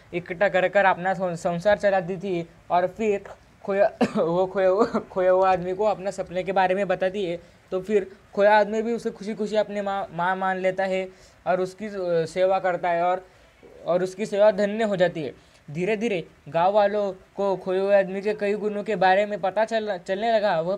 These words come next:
पशु पक्षियों से बात करता था, करता प्रतीत होता था। लगता था जैसे वह पशु पक्षियों को बा-, की भाषा जानता हो। वह आंधी, तूफान, चक्रवात आने,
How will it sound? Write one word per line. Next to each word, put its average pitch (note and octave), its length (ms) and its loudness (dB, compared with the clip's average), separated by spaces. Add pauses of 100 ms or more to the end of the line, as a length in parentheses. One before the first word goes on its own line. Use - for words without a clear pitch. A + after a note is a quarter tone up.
पशु G#3 220 -6
पक्षियों G#3 340 -6
से G#3+ 120 -6
बात G3 260 0
करता G#3+ 320 -4
था, G3+ 100 0
करता F3+ 520 -4
प्रतीत F#3 320 -8
होता G3+ 200 -10
था। F#3 220 -8 (240)
लगता E3+ 240 -2
था G3+ 220 0 (240)
जैसे F#3 180 -4
वह G3+ 120 0
पशु F#3+ 260 -10
पक्षियों G3 380 -6
को G#3 140 -4
बा-, D3+ 440 4 (480)
की G3 100 0
भाषा F3 300 4
जानता F3+ 300 0
हो। F#3 220 0 (220)
वह F3 160 4
आंधी, E3 480 -2
तूफान, E3+ 420 -4
चक्रवात E3+ 560 -2
आने, E3+ 300 -4